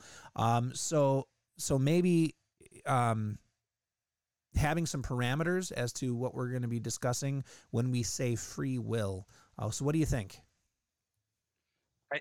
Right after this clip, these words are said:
Speaker 2: I think that is a fantastic choice, because this is something that has been debated, uh, not just inside of religion, but outside of religion and throughout a bunch of different branches of philosophy.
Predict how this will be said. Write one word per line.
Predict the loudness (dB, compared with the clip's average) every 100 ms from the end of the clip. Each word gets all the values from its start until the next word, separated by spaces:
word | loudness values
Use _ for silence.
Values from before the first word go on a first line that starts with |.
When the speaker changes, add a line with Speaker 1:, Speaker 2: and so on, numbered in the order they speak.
| -6
Speaker 2:
I |
think | -4 -4
that | -4 -6
is | -4
a | -6
fantastic | -4 -6 -4 -6 -6 -6 -8
choice, | -4 -4 -4 -8 -8
because | -6 -4 -4
this | -6 -6
is | -6
something | -6 -6 -4
that | -4 -4
has | -6 -6
been | -6 -6 -4
debated, | -4 -4 -4 -4 -6 -8 -18 -16 -12 -10 -12 -14 _
uh, | -4 -2 -4 -4
not | -4 -4
just | -4 -6 -8 -18 _ _ -6
inside | -6 -6 -4 -4 -4
of | -4 -6 -8 -12 -12 -12 _
religion, | -4 -2 -2 -4 -6 -6 -8 -12 _
but | -4 -4 -4
outside | -6 -4 -6 -4 -4 -6
of | -6
religion | -4 -4 -4 -6 -6
and | -4 -4 -4
throughout | -4 -4 -4
a | -4
bunch | -4 -4 -4
of | -4
different | -4 -4 -2
branches | -4 -4 -4 -4 -4 -8 -14 -14 -14 -8 -6
of | -4 -4 -6 -10 _ -8
philosophy. | -4 -4 -4 -6 -8 -6 -10